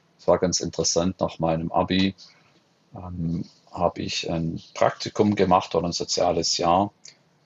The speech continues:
äh, bei einer Mission und ich habe dort die arabische Blindenbibel gedruckt. Ähm, das ist ganz interessant, weil man darf nämlich, ähm, Braille-Erzeugnisse, also Blindenschrifterzeugnisse in die ganze Welt verschicken, ohne Porto zu zahlen.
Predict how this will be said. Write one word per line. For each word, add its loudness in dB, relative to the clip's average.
äh, -4
bei -2
einer -4
Mission 0
und -2
ich -6
habe -4
dort 0
die -8
arabische -2
Blindenbibel -4
gedruckt. -6
Ähm, -2
das 0
ist -4
ganz -2
interessant, -2
weil 4
man -2
darf 0
nämlich, -4
ähm, -6
Braille-Erzeugnisse, 2
also -2
Blindenschrifterzeugnisse -6
in -8
die -6
ganze -4
Welt -2
verschicken, -4
ohne -8
Porto -10
zu -12
zahlen. -6